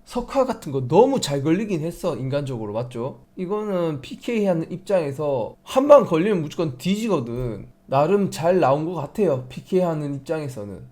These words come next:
그리고 여기 주의사항이 나옵니다. 기타 저항 수치를 포함하여 상태 이상 저항은 팔십 프로까지 적용됩니다. 자, 예를 들면 상태 이상 저항 플러스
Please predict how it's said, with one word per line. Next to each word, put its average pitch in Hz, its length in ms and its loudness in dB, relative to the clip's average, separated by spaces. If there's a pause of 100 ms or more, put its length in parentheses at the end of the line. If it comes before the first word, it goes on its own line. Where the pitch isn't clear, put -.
그리고 156 380 2
여기 139 180 0
주의사항이 165 440 -2
나옵니다. 107 520 -4
기타 175 380 0
저항 147 200 0
수치를 131 360 -10
포함하여 127 580 -4
상태 175 460 -6
이상 170 260 -6
저항은 127 480 -6
팔십 196 400 -4
프로까지 113 380 -8
적용됩니다. 107 720 -10 (500)
자, 120 220 0
예를 147 280 2
들면 120 500 -4 (340)
상태 202 420 -2
이상 202 260 0
저항 135 300 2
플러스 147 540 -8